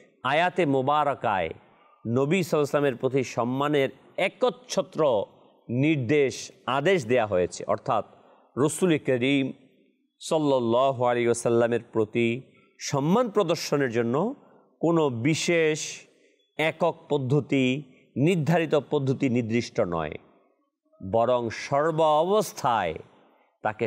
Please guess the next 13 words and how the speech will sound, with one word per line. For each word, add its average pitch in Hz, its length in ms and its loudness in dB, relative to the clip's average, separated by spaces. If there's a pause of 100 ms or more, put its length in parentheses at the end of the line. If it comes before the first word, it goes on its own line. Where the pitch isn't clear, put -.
সম্মান 107 460 -4
করা 135 280 -2 (840)
আবশ্যক। - 520 -8 (720)
হুজুর 131 260 2
সাল্লাল্লাহু 120 720 0
আলাইহি 110 300 2
ওয়াসাল্লাম 107 560 0 (800)
কে 135 120 0 (140)
খোদা 123 460 0 (760)
বা 110 220 2 (200)
খোদার 147 560 0 (140)
সন্তান 151 600 -2
বলা 110 340 2